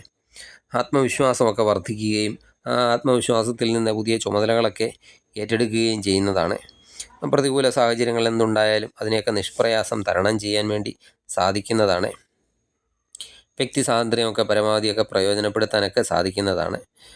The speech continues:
വിദ്യാർത്ഥികൾ ഒക്കെ ആണെങ്കിൽ അവർക്ക് ഉപരിപഠനത്തിനൊക്കെയുള്ള യോഗവും കാണുന്നുണ്ട്.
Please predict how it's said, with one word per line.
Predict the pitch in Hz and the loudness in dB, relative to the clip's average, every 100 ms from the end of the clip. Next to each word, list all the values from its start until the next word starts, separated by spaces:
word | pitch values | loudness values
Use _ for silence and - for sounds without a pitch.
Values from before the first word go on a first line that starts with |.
| - - - | -20 -20 -12
വിദ്യാർത്ഥികൾ | 151 147 143 143 135 143 143 - _ - | -4 -2 2 0 2 0 0 -6 _ -12
ഒക്കെ | 117 127 | -4 0
ആണെങ്കിൽ | 113 117 117 113 | 2 0 0 -2
അവർക്ക് | - 117 117 | 2 2 2
ഉപരിപഠനത്തിനൊക്കെയുള്ള | 131 113 120 113 113 107 113 101 110 104 110 120 - - - | 0 2 2 2 2 -2 -2 0 2 2 0 -4 -14 -20 -4
യോഗവും | 98 104 113 120 101 | 0 2 4 2 2
കാണുന്നുണ്ട്. | 92 98 95 90 | 0 0 -2 0